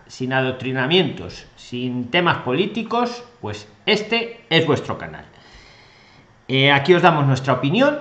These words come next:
para que vosotros penséis, reflexionéis y toméis vuestras propias decisiones. Os ayudamos a venir a España de forma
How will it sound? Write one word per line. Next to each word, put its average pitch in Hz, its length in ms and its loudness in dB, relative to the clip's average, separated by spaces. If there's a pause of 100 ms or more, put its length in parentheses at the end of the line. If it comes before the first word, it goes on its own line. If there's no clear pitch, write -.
(120)
para 107 240 -2
que 110 100 -10
vosotros 107 400 -10
penséis, 208 480 -2
reflexionéis 143 960 -2
y 147 140 0
toméis 170 360 2
vuestras 135 360 -4
propias 156 360 -4
decisiones. 82 880 -12
Os 113 200 -8
ayudamos 131 680 4
a 117 140 2
venir 143 300 0
a - 60 4
España 139 640 2
de 101 120 -8
forma 113 720 -4